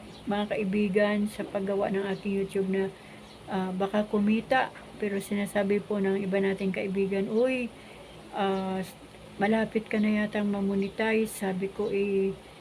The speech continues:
hindi ko alam kasi yung ating watch hour ay nasa, nasa one thousand plus pa lang. Eh, kailangan po ni YouTube ay four thousand watch hour." Hindi ko po alam kung ano po ang, ah,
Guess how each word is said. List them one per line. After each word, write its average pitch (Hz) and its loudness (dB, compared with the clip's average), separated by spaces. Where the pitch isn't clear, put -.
hindi 202 4
ko 214 2
alam 214 0
kasi 202 -2
yung 196 0
ating 190 -4
watch 190 -2
hour 190 0
ay 190 -2
nasa, 185 -2
nasa 202 0
one 190 2
thousand 190 -2
plus 190 -6
pa 196 -4
lang. 190 -2
Eh, 185 -8
kailangan 190 -2
po 190 -2
ni 185 0
YouTube 190 0
ay 185 -2
four 208 6
thousand 196 0
watch 190 0
hour." 190 0
Hindi 196 0
ko 196 -2
po 190 0
alam 196 -2
kung 196 -2
ano 196 -2
po 196 -2
ang, 190 -2
ah, 185 -2